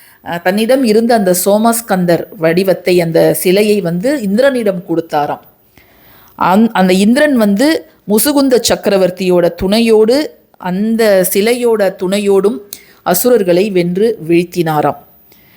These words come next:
அதனால இது வந்து ஒரு பெரிய கதையா சொல்றாங்க. நம்முடைய, ஆ, கோவில்கள்ல பார்த்தீங்கன்னா, மொத்தம் ஏழு கோவில்கள்ல இந்த சோமஸ்கந்தர் சிலை வடிவம் அப்படிங்கிறது இருக்குது. அதை தான் வந்து சப்த விடங்க தலங்கள்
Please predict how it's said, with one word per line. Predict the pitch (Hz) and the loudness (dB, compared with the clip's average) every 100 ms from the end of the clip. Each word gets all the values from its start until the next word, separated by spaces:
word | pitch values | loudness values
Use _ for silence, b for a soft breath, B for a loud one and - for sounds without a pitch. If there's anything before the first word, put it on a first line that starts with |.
| b b b b - | b b b b -8
அதனால | 160 170 180 262 | -2 0 2 2
இது | 220 185 | 0 0
வந்து | 202 262 | 2 2
ஒரு | 247 - | 0 0
பெரிய | - 175 220 269 311 | 0 0 0 0 0
கதையா | 285 208 208 208 - | 0 0 2 2 0
சொல்றாங்க. | 175 170 175 175 180 185 | 0 0 0 0 0 0
நம்முடைய, | 175 190 226 269 269 240 220 180 - - _ 170 | 0 0 2 2 2 2 2 0 -2 -8 _ -8
ஆ, | 165 165 160 160 - | -6 -4 -6 -8 -2
கோவில்கள்ல | 208 226 214 180 170 - | 0 2 0 0 -2 -2
பார்த்தீங்கன்னா, | 170 165 170 175 185 175 | -4 -6 -6 -4 -2 -2
மொத்தம் | 185 175 - 247 | -4 -6 -2 -2
ஏழு | 190 175 220 285 269 - | 0 0 2 2 0 0
கோவில்கள்ல | 208 214 226 190 190 220 | 0 0 -2 0 0 0
இந்த | 226 185 175 | -2 -2 -2
சோமஸ்கந்தர் | 185 180 190 - 175 165 160 - B B B B B | -2 -2 -2 -2 -4 0 -2 -4 B B B B B
சிலை | - 202 214 | -2 0 2
வடிவம் | 190 175 180 180 | 2 2 0 -2
அப்படிங்கிறது | 170 160 170 165 160 160 160 160 | -2 -4 -2 -4 -2 -2 0 -2
இருக்குது. | 170 196 | 0 2
அதை | 196 165 | 2 2
தான் | 196 247 | 2 0
வந்து | 196 214 | 0 -2
சப்த | 254 240 226 - - 302 | -2 -2 -2 -4 -2 0
விடங்க | 214 202 208 214 214 | 0 0 0 -2 -2
தலங்கள் | 170 175 185 185 185 170 | 0 2 2 2 2 0